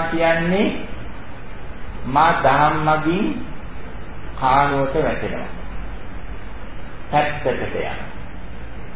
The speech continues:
මොකද උදාසීන මාවතේ ගිය කිසිම කෙනෙක් දිනලා නැහැ. එහෙම පාරක් තියෙනවා. කම්මැලි කමට ඉන්න පුළුවන්.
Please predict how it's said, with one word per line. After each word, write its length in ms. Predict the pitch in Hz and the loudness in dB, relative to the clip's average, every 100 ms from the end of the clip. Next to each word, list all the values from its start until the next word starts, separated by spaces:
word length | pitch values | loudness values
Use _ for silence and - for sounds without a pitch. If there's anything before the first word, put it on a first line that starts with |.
| - - - | -6 -6 -4
මොකද 300 | 143 160 185 | -2 2 4
උදාසීන 1000 | 156 143 180 208 214 - 202 202 202 202 | 6 8 10 10 8 4 0 2 4 4
මාවතේ 680 | 170 156 165 170 170 175 170 | 8 8 8 6 4 4 4
ගිය 340 | 151 143 160 190 | 2 2 4 4
කිසිම 380 | 196 143 147 160 170 | 2 0 2 2 2
කෙනෙක් 360 | 165 175 208 226 - - - - 113 | 2 2 2 0 -4 -6 -6 -6 -4
දිනලා 460 | 117 139 151 170 | 0 2 4 4
නැහැ. 280 | 143 117 117 - - - - - - - - - - - - - - - - - - | 4 2 0 -2 -4 -6 -6 -6 -6 -6 -6 -6 -4 -4 -4 -6 -6 -6 -6 -6 -2
එහෙම 280 | 143 214 220 | 2 4 6
පාරක් 460 | - 175 202 208 - | 10 12 12 10 8
තියෙනවා. 500 | - 196 208 - - - - - - - 117 | 6 8 8 6 0 0 -2 -2 -4 -4 -4
කම්මැලි 520 | 110 127 131 139 139 | 0 2 2 2 0
කමට 400 | 139 139 143 135 147 - - - - - - - - - - - - - - - | 2 2 2 2 2 2 -2 -4 -6 -6 -4 -4 -4 -6 -4 -4 -4 -6 -4 -4
ඉන්න 200 | 131 147 | 0 2
පුළුවන්. 480 | 151 156 156 170 180 | 2 4 6 6 4